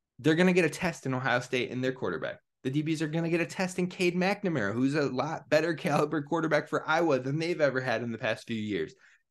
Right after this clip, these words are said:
Tanner Mordecai, he's talented. He can throw that thing. He can sling it around the field. So Wisconsin's got a more competent quarterback coming in. And then you're taking on a Heisman candidate in Drake Maye of North Carolina as well.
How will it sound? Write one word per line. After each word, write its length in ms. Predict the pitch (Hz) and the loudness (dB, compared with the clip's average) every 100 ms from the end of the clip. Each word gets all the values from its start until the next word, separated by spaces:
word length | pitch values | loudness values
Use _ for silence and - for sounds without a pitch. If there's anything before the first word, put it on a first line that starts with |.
| 175 | 0
Tanner 180 | 180 | 2
Mordecai, 600 | 170 180 180 180 131 95 - _ - | 2 4 4 4 2 0 -6 _ 0
he's 240 | 135 147 | 2 2
talented. 680 | 147 156 165 165 143 - - - | 2 2 4 4 2 -2 -4 -4
He 100 | 233 | -4
can 240 | 131 151 143 | -2 -4 0
throw 220 | 127 151 | 2 4
that 280 | 151 135 - | 4 4 2
thing. 220 | 123 101 | -2 -2
He 100 | 120 | -2
can 140 | 139 | -2
sling 260 | 143 156 160 | -2 -2 0
it 100 | 156 | 2
around 280 | 156 156 160 | 2 2 0
the 80 | |
field. 440 | 147 165 165 127 120 | -2 -2 0 0 -2
So 360 | - 143 135 - - 120 | 0 2 2 -2 -12 -4
Wisconsin's 680 | 123 - 165 202 185 170 | -4 -4 -2 0 0 0
got 180 | 156 143 | 2 2
a 60 | 139 | 2
more 160 | 135 | 0
competent 500 | 127 127 120 - 113 | -2 -2 -4 -6 -10
quarterback 420 | - 117 113 101 | -4 -2 0 -2
coming 220 | - 120 107 | -2 -6 -6
in. 120 | 92 - _ | -8 -14 _
And 200 | 127 143 | -4 -2
then 140 | 151 170 | -2 -4
you're 140 | 165 | -6
taking 460 | 143 165 143 151 139 | -6 -2 -2 -2 -2
on 120 | 127 | -2
a 40 | |
Heisman 500 | - 147 147 147 143 | -2 -2 -2 0 -2
candidate 500 | 143 127 120 117 113 - - - | -2 -4 -2 -2 -2 -6 -20 -6
in 240 | 139 160 147 | 0 2 2
Drake 360 | 135 135 143 | 4 4 2
Maye 400 | 120 117 107 101 _ - | -2 -2 -2 -4 _ -4
of 200 | 131 151 | 0 2
North 280 | 143 120 - | 2 0 -4
Carolina 500 | 120 113 101 98 95 | -4 -2 -2 -2 -4
as 180 | 90 | -6
well. 360 | 90 90 90 90 | -4 0 -2 -4